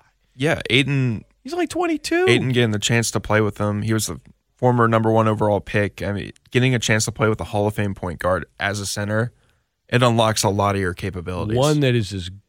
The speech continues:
Speaker 2: is, I mean, Chris Paul and John Stockton are the two greatest point guards in the pick and roll of all time. Like, when it comes to the pick and roll and being able to read the angle and, and, and make that decision,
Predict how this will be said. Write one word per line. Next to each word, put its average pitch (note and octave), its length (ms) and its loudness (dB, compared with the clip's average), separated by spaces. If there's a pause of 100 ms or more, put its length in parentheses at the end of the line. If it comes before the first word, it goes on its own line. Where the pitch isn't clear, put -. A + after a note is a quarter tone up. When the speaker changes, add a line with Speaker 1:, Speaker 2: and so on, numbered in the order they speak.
(100)
Speaker 2:
is, G2+ 840 -10 (340)
I - 40 -20
mean, C3+ 220 -2 (340)
Chris G#3+ 260 0
Paul F#3 280 4
and C#3 100 0
John A#2+ 320 -2
Stockton E2 640 -10 (400)
are G#2+ 100 0
the G#2+ 120 -2
two E3+ 240 -4
greatest C3 460 0
point C3 220 -4
guards G#2 240 0
in F#2+ 80 -4
the F2 60 -6
pick - 240 -10
and F2+ 140 -6
roll C2+ 220 -12 (440)
of G#2+ 120 2
all F#2 200 0
time. C2+ 280 -10 (500)
Like, A2+ 180 0
when C3 220 0
it A#2+ 100 -4
comes G3 300 2
to A3 100 2
the E3+ 100 0
pick F3 260 -2
and E3+ 180 2
roll G#2+ 420 2 (300)
and B2+ 180 4
being D#3 220 4
able C#3+ 240 6
to A#2+ 160 0
read C3 280 2
the C#3 160 4
angle A2 380 2
and, G#2 340 -4
and, G2+ 280 -6
and G#2+ 200 -4
make B2+ 280 0
that A2+ 400 0 (760)
decision, F#2 760 -2